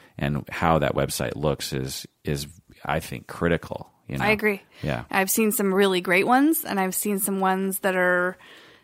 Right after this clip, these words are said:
Speaker 2: very
Speaker 1: Not so
Speaker 2: mediocre. <laughs>
Speaker 1: good. Well,
Speaker 2: And
Speaker 1: the, the, the thing I always laugh is that they always have that stack of rocks. You know what I mean?
Speaker 2: Yes.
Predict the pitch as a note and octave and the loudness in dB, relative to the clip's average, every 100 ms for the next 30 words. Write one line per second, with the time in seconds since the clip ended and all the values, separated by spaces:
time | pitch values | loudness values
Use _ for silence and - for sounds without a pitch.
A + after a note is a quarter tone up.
0 | _ _ - - F#3 F#3 G3+ G#3 G#3+ A3 | _ _ -20 -14 -4 2 4 6 6 8
1 | B3 - G#3+ A#3+ - G#4 - A#4 G#4+ G#4 | 8 8 8 8 8 8 8 6 6 6
2 | C#4 B3 - - - C3 C#3 - A2+ G#2 | 6 4 2 0 6 8 8 6 4 6
3 | C3 C#3+ C#3+ B2 A2 G2+ G#2 G#2+ - F2+ | 6 8 8 8 8 8 6 4 6 6
4 | F2+ F#2 - F#2 F#2+ G2 G2+ A#2 G2+ F2+ | 6 4 4 4 8 8 6 6 4 6
5 | E2+ D2+ - _ _ _ - - - F#2+ | 4 4 -2 _ _ _ -8 -6 0 4
6 | F2+ F#2 E2 D#2 D#2+ E2 F2+ - - - | 4 4 2 4 4 6 4 0 -8 -10
7 | - _ _ _ - A#3+ B3+ G3+ F2+ F2+ | -14 _ _ _ 0 4 6 6 4 4
8 | F#2+ | 2